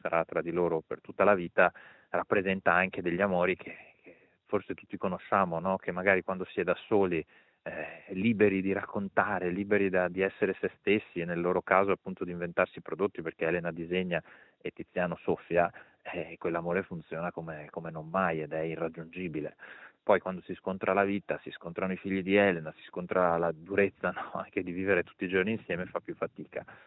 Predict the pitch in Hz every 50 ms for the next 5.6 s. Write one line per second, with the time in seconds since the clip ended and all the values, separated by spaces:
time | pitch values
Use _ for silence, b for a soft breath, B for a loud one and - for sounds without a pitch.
0 | b _ - 110 104 - 104 98 92 - - 107 - - 110 104 104 104 104 101
1 | 104 90 90 - - - 92 92 92 95 104 101 98 92 98 117 113 - - -
2 | - - 82 87 90 87 85 82 82 82 85 82 82 82 80 - 82 85 87 87
3 | - 98 98 82 80 78 - _ - 85 80 80 76 - _ - 85 82 80 -
4 | 82 76 - - 90 82 82 80 80 80 80 85 90 87 80 76 - - 85 78
5 | 76 - 78 90 82 85 76 - 78 78 78